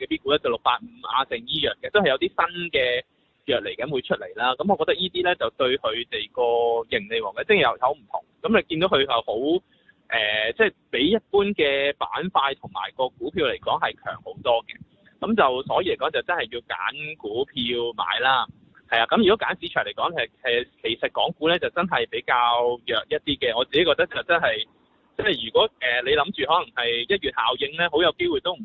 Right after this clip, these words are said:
會係喺，呃，港股上面出現，可能有機會效-，呃，睇返美股會出現嘅，因為你見到，哇，琴日真係升咗咁多，但係香港就其實好似冇乜反應噉樣，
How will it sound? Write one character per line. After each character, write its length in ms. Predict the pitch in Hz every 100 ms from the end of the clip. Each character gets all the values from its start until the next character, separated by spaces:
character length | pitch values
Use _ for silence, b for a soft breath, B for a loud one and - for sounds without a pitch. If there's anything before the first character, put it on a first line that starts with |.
| 110
會 80 | 123
係 180 | 123 110 107
喺， 460 | 104 120 160 175 - _ _ -
呃， 200 | 120 120
港 160 | 120 156
股 140 | 165
上 140 | 175 113
面 80 | 113
出 120 | 170
現， 200 | 120 117 143
可 60 |
能 120 | 175 104
有 120 | 110
機 100 | 170
會 120 | 156 113
效-， 80 | - 95 110
呃， 160 | 113 113
睇 180 | 110 135
返 260 | 160 160 165 151
美 160 | 104 117
股 160 | 143
會 60 | 123
出 120 | -
現 80 | - 110 101
嘅， 100 | 113
因 80 | 180
為 140 | 139 123
你 100 | 123 131
見 20 |
到， 200 | 135 143
哇， 60 | 151 -
琴 140 | 113
日 40 | 117
真 140 | 165
係 60 | 196
升 120 | 165
咗 160 | 147
咁 60 | 135
多， 120 | 151 143
但 100 | 123
係 40 |
香 100 | 165
港 180 | 147 123
就 100 | - 110
其 60 | 98 -
實 60 |
好 60 | 117
似 40 | 143
冇 140 | 117 131
乜 120 | 165
反 260 | 104 120
應 160 | 139 120
噉 80 | 120
樣， 180 | 131